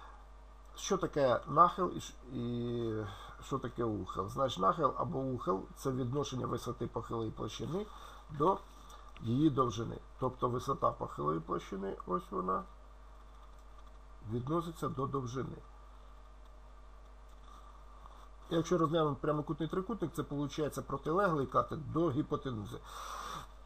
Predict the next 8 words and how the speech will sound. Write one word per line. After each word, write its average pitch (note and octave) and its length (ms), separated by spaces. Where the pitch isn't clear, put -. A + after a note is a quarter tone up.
Відношення F#3+ 540
протилеглого D#3+ 560
катета D3 360
до C#3 120
гіпотенузи E3 640
є D3 200
синусом F#3+ 580
кута, - 380